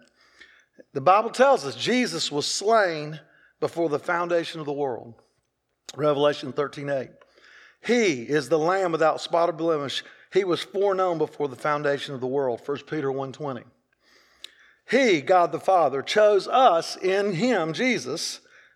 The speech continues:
before the foundation of the world. Ephesians one four. So before God created all this, God had a blueprint.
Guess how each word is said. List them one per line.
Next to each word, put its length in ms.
before 300
the 80
foundation 580
of 80
the 80
world. 380
Ephesians 560
one 260
four. 380
So 240
before 380
God 280
created 380
all 200
this, 240
God 260
had 140
a 40
blueprint. 600